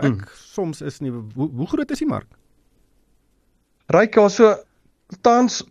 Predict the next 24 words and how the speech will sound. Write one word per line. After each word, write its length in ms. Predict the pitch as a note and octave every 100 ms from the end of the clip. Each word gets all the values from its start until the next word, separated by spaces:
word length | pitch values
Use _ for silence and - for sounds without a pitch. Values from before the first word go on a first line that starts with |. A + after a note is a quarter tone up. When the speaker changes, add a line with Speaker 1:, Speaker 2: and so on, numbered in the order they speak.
| _
Speaker 2:
om 420 | - G#3+ G#3+ G#3 - _ _ _ _
'n 160 | - F#3
continuous 500 | G3 F#3 G#3 G#3+ G#3+ G#3
supply 460 | F#3+ E3+ E3 E3+
te 120 | E3+ D#3+
hê 600 | C#3 C#3 C#3 B2 - C3 - -
vir 280 | D3+ D3
ons 240 | C#3+ D3 -
normale 540 | C3+ C3 A2+ A2 B2+ B2+
retailwinkels, 880 | A2+ A2 C3 B2+ A#2 A2 C3 A#2 - - -
ehm, 380 | A#2 A2+ A2 A2+ -
is 140 | D3+ -
tans 260 | D#3 D#3
die, 160 | D3+ D3 -
is, 160 | A#2
is 160 | C#3+ -
tans 240 | D3 D3
die 60 | C#3
groot 300 | - C#3 C3+ -
probleem. 500 | B2+ A2 G#2+ G#2+ D3+ - _ _ - - _ -
Ehm, 280 | B2 B2 - - C#3+
die 160 | D#3
rede 360 | B2 C#3 G3 G3+
daarvoor 460 | C3+ B2+ - C#3